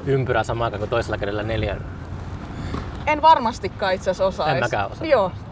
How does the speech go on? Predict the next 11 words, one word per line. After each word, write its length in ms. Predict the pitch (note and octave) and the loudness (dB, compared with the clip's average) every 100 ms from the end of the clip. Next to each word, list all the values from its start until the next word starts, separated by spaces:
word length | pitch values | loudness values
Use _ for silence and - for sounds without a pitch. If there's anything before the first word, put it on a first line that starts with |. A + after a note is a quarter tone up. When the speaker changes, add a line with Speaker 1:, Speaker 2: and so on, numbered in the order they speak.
| - | -2
Speaker 2:
joo. 160 | A#3+ F3+ E3+ - | 0 2 2 2
Speaker 1:
<laughs> 200 | - F#3+ | 0 0
Speaker 2:
Ja 80 | A#3+ | 2
et 100 | B3+ | 4
on 120 | C#4+ | 6
tällaista, 500 | D4+ D4 C4 - B3 | 8 8 8 4 -2
niinku, 640 | A#3 A3+ A3 A#3+ A3+ A3 G3 - - - - - A3+ | -2 -4 -4 0 2 2 0 -4 -6 -6 -6 -2 -2
et 260 | - - - - - - - - - - C#4+ | -2 -6 -6 -6 -6 -4 -4 -4 -4 -4 -2
kyllä 180 | C#4+ | 2
mä 120 | D4 E4+ | 2 2
silleen 440 | E4+ D#4 D4 | 2 4 6